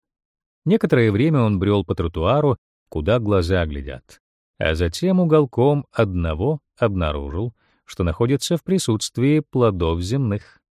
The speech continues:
Магазин по его правому борту ломился от них, и тут он убедился, что стоит перед витриной Беллами. Более того,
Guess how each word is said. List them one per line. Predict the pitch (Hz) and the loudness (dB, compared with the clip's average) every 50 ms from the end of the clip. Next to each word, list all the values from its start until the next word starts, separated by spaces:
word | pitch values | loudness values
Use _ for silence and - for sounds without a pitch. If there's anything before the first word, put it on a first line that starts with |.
| _ _ _ _ _ _ _ _ _ _ - | _ _ _ _ _ _ _ _ _ _ -4
Магазин | 87 92 107 117 113 120 120 120 104 101 101 110 117 123 127 135 135 135 135 120 | -2 0 2 2 4 4 2 2 2 2 2 2 2 2 2 2 2 0 0 0
по | - 110 | 0 0
его | 113 113 117 123 | 2 2 0 0
правому | 117 - 110 98 98 110 113 120 120 117 120 123 120 117 | -2 -2 0 0 2 2 2 2 2 2 0 0 0 0
борту | 98 90 98 113 123 123 - - 127 123 | 0 2 2 2 2 0 0 -2 0 2
ломился | 120 113 113 117 120 117 110 - - - 113 110 | 2 2 2 0 0 -2 -2 -4 -2 0 0 0
от | 107 - - | 0 -2 -2
них, | 110 107 101 87 - - - _ _ _ _ _ _ _ _ - | -4 -2 -2 -4 -6 -10 -20 _ _ _ _ _ _ _ _ -10
и | - 78 78 - _ - | -8 -8 -8 -10 _ -4
тут | - 147 151 - - - | -2 -2 -2 -2 -6 -4
он | - 127 127 | 0 0 2
убедился, | 131 117 120 110 110 120 123 120 110 - - 120 110 110 101 87 - _ _ _ | 2 2 2 2 2 0 0 0 -2 -2 -2 0 0 0 0 -2 -4 _ _ _
что | - - - 117 110 98 | -14 -6 -2 -2 -2 -2
стоит | - - - 95 87 87 90 98 104 - _ | -2 -4 -2 0 0 2 2 2 0 0 _
перед | - 104 95 95 90 | -4 -4 -2 -2 0
витриной | 90 90 85 92 90 90 92 90 90 90 90 87 82 - _ _ _ _ | -2 -2 -2 0 0 0 0 0 0 0 0 -2 -4 -6 _ _ _ _
Беллами. | - 78 73 80 80 78 76 73 69 69 67 67 65 65 - _ _ _ _ _ _ _ _ _ _ _ _ _ _ _ _ _ _ _ _ _ _ _ | -20 -10 -4 -2 -2 -2 -2 -4 -4 -4 -4 -4 -6 -8 -10 _ _ _ _ _ _ _ _ _ _ _ _ _ _ _ _ _ _ _ _ _ _ _
Более | - 76 85 101 123 120 117 117 113 | -8 -2 0 2 2 4 4 4 2
того, | - 101 95 113 113 98 - | 2 2 0 0 -2 -4 -6